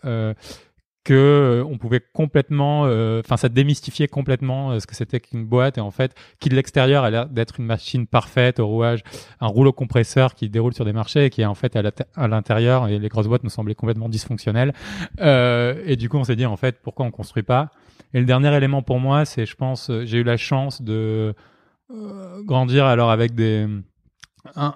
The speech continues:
un, un, un grand-père qui a, euh, euh, qui a créé, qui a créé des commerces, euh,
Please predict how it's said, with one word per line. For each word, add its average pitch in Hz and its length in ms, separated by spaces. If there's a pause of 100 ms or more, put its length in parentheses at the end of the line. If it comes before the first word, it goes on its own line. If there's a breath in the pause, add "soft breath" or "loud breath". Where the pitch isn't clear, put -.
un, 135 240
un, 131 520
un 123 40
grand-père 127 540
qui 107 240
a, 104 420
euh, 104 240 (680 soft breath)
euh, 110 340
qui 117 160
a 107 80
créé, 117 460
qui - 160
a 104 80
créé - 180
des 107 140
commerces, 117 680
euh, 107 380